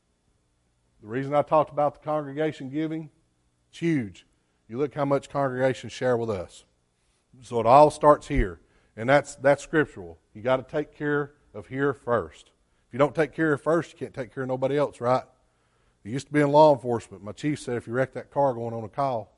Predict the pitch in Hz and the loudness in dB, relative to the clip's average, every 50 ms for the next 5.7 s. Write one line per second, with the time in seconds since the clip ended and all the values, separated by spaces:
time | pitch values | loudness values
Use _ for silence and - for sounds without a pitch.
0 | _ _ - 101 107 110 120 113 107 107 143 127 - - - 95 92 95 95 98 | _ _ -16 -16 -14 -12 -14 -14 -12 -10 -10 -12 -12 -14 -18 -18 -16 -14 -14 -16
1 | 98 95 - _ _ _ _ _ _ _ _ _ _ _ _ _ _ 117 110 - | -16 -16 -20 _ _ _ _ _ _ _ _ _ _ _ _ _ _ -10 -10 -8
2 | 135 127 - _ - 131 123 123 131 131 120 - 151 143 143 127 - - 107 113 | -10 -12 -12 _ -6 -4 -4 -4 -6 -8 -8 -2 0 0 0 0 -4 -8 -8 -8
3 | 110 98 92 120 - - - 117 110 113 110 120 120 117 98 85 - 110 110 113 | -8 -8 -8 -12 -14 -14 -16 -12 -10 -10 -8 -6 -6 -6 -6 -8 -8 -4 -2 -2
4 | 113 - - _ _ _ _ - 123 135 147 139 - - 147 127 - _ 147 139 | -2 -4 -10 _ _ _ _ -6 0 0 0 0 0 -4 -6 -6 -6 _ -12 -12
5 | 127 101 131 139 123 - - 135 131 113 95 - - _ | -12 -12 -12 -12 -12 -10 -6 -4 -4 -4 -4 -8 -14 _